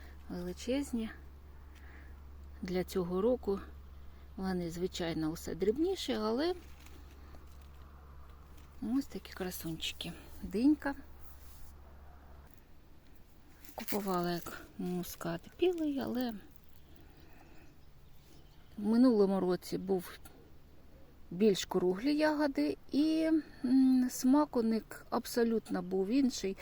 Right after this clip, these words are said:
Він схожий був на Хелену, красавчика. Ну, ось такий був мускат схожий. В цьому році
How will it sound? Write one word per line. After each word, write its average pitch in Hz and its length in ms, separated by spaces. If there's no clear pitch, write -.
Він 208 120
схожий 233 440
був 208 320
на 190 320
Хелену, 208 560
красавчика. 196 760
Ну, 214 160
ось 185 120
такий - 320
був 175 220
мускат - 440
схожий. - 380
В - 80
цьому 339 320
році 302 380